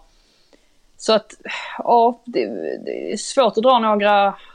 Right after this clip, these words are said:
alltså, ordentliga slutsatser av den här matchen tycker jag för Aston Villas del, men det såg inte bra ut helt enkelt. Så, så mycket kan man säga. Och Target, en sån spelare som många hyllade förra säsongen,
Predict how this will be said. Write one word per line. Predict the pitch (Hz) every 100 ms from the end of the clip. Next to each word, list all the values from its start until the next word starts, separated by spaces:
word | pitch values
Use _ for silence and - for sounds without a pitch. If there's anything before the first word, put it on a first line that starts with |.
| -
alltså, | - -
ordentliga | 196 196 196 190 180 180 175 175 175
slutsatser | 170 202 214 - 175 - 220
av |
den | 254
här | 247
matchen | 202 190 180
tycker | 165 180
jag | 185 170
för | 180
Aston | 175 - 185
Villas | 170 190 196
del, | 247 170
men | 170
det | 190
såg | - - 214
inte | 294
bra | 196 185 165
ut | 277 165 -
helt | 185 -
enkelt. | - - -
Så, | - 92 92 - _ _ _ _
så | -
mycket | 220 233
kan | - 190
man | 185
säga. | 214 208 180 165
Och | 165 165
Target, | - 196 170 165 196 196 -
en | 202
sån | 202 190
spelare | - 196 185 170 170
som | 180
många | 175 175 170 165 - _ _ _ -
hyllade | 233 220 208 202
förra | 220 214
säsongen, | 208 202 226 202 190 196 214